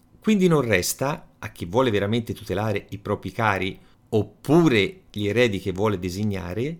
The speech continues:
che prendere carta e penna e scrivere un testamento di proprio pugno, oppure rivolgersi a un professionista per farsi aiutare. Anche sotto questo aspetto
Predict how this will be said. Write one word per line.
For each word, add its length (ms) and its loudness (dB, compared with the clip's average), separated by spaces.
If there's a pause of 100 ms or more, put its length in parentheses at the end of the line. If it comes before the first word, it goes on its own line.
(360)
che 160 0
prendere 400 2
carta 260 0
e 60 0
penna 560 -4
e 100 -4
scrivere 360 -2
un 100 -6
testamento 560 0
di 100 -4
proprio 240 -4
pugno, 560 -6
oppure 420 0
rivolgersi 840 -2
a 100 -6
un 100 -4
professionista 840 -2
per 120 -4
farsi 380 -4
aiutare. 440 -8 (360)
Anche 200 -2
sotto 280 -2
questo 240 -2
aspetto 560 -8